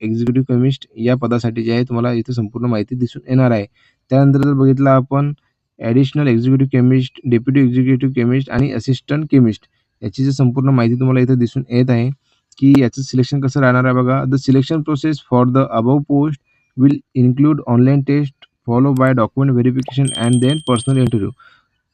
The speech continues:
बघा याचं पण सिलेक्शन प्रोसेस कशी असणार आहे की पहिले तर तुमची ऑनलाइन टेस्ट असणार आहे, त्यानंतर डॉक्युमेंट व्हेरिफिकेशन सांगितले आहे आणि पर्सनल इंटरव्ह्यू जे आहे ते राहणार आहे. त्यानंतर बघा दोन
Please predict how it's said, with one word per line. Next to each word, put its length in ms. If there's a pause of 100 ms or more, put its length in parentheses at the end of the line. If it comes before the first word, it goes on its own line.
(100)
बघा 320 (360)
याचं 320
पण 120
सिलेक्शन 460
प्रोसेस 300
कशी 220
असणार 280
आहे 120
की 340 (120)
पहिले 240
तर 120
तुमची 240
ऑनलाइन 320
टेस्ट 240
असणार 260
आहे, 100
त्यानंतर 360
डॉक्युमेंट 360
व्हेरिफिकेशन 420
सांगितले 400
आहे 320 (380)
आणि 280
पर्सनल 300
इंटरव्ह्यू 380
जे 100
आहे 140
ते 120
राहणार 340
आहे. 220 (420)
त्यानंतर 320
बघा 200
दोन 440